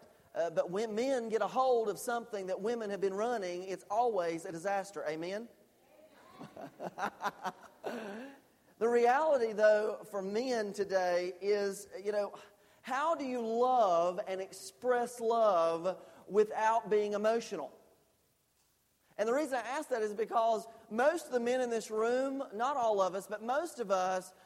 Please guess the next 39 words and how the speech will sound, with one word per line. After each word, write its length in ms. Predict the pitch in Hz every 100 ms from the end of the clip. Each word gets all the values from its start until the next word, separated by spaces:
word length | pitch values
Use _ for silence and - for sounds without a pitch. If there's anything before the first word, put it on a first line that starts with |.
| -
we're 140 | - 285
ki-, 100 | 277 -
I 60 |
mean, 140 | 214 226
I 120 | 254
was 100 | 320
raised 240 | 254 240 214
in 60 |
kind 120 | 208 202
of 60 |
military 440 | 190 214 220 226 196
home, 500 | 208 208 220 226 226 - _
so 420 | - 220 214 202 185
you 180 | 196 247
don't, 220 | 320 247 -
you 80 | 214
don't 160 | 269
really 200 | 240 220
show 220 | 196 233 214
your 180 | 196
emotions. 560 | 180 185 185 - 151 143
You 80 | 196
kind 160 | 226
of, 80 | 180 - - 339
<gasps> 300 | _ _ -
you, 120 | 208 - _ _ -
you, 300 | 190 160 127 _ 175
you 140 | 190
just 560 | 170 151 - - - -
swallow 420 | 190 208 208 175
your 180 | 151 156
emotions. 520 | 151 143 - - -
You 120 | 165
don't, 420 | 160 202 208 214 - - -
you 120 | 165
don't 240 | 180 220 180
show 240 | - 226
your 320 | 226 208 202 196
emotions 540 | 175 196 202 202 185